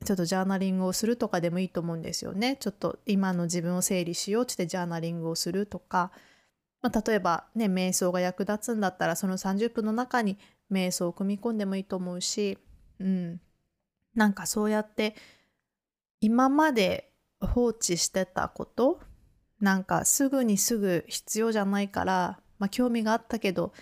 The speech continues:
やらなかったこととか、なんか続けられなかったこととか、でもそういうものって、うん、なんか本当にでもそれを自分が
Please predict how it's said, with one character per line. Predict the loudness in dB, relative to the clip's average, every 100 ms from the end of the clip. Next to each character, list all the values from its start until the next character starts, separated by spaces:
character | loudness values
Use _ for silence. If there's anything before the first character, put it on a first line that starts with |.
| -20 _ _ _ 0
や | 2
ら | 2
な | 0 0
か | -2
っ | -2
た | -4
こ | -4
と | -4
と | -6 -6
か、 | -2 2 0 -2 _ _ _ _
な | -2
ん | -2
か | -2
続 | -2 -2
け | -2 0
ら | 0
れ | 0
な | -2
か | -4
っ | -4
た | -6
こ | -6
と | -8 -6
と | -8
か、 | -4 0 2 0 _ _ _ -20 -20 -6
で | 0
も | 2
そ | 2 4 4
う |
い | 4
う |
も | 4
の | 2
っ | -2
て、 | _ 2 4 4 0 _ -4
う | 0
ん、 | 0 0 0 0
な | 0
ん |
か | 0
本 | 0 0 0 0
当 | 0
に | 2
で | 4
も | 2 2
そ | 0 2
れ | 2
を | 2
自 | 2 0
分 | 0 0 2
が | 2 2